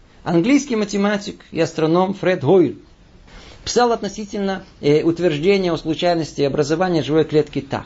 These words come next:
То есть он отзывался о вероятности, что это может произойти. Это знаменитый пример. Это можно сравнить с кучей металлолома, вдруг захваченной и разнесенной ураганом,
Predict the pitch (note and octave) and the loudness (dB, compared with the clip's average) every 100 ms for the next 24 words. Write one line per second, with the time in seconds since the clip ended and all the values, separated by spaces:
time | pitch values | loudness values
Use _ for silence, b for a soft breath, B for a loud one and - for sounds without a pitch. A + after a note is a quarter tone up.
0 | - - - B2 A2 - - A#2 C#3+ E3 | -12 -16 -12 -10 -10 -10 -8 -2 2 2
1 | D#3+ C#3+ C3+ D3+ E3 F3 C3 - - C3+ | 0 -2 0 2 2 0 -4 -14 -14 -12
2 | C3 C3 A#2 A#2 A#2 G#2+ G#2 - G#2 - | -10 -10 -10 -10 -12 -12 -16 -20 -20 -20
3 | B B B B B B - - - A#2 | B B B B B B -20 -14 -2 0
4 | E3 G3+ G3 D3 C#3+ B2 - - - - | 2 2 0 -4 -4 -6 -8 -16 -20 -8
5 | - G3+ G#3 E3 D3+ C4 C#4+ C4 - A3 | -4 0 0 0 0 2 0 -4 -6 -6
6 | G3+ B3+ B3 - - C#4 C#4+ A#3 G#3 G#3 | -6 -8 -12 -18 -8 -6 -4 -2 0 2
7 | F#3+ E3 C3+ B2 C3 - _ _ - - | 4 4 2 0 -6 -18 _ _ -20 -20
8 | - B2 C3 G#3+ D#4 D#4 - - G#2+ G#3 | -18 -10 0 2 2 0 -16 -16 -2 -2
9 | A3 B3 B3+ B3 F3+ C#3 B2+ - G#3+ A#3 | 0 0 0 -2 -2 -2 -6 -4 0 2
10 | F#3 - - - C3 E3+ F3+ G#3+ - C4+ | 2 -2 -14 -6 2 2 2 -4 -2 -4
11 | B3 G#3+ G3 D#3 C3+ B2+ | -2 -2 -2 0 -2 -2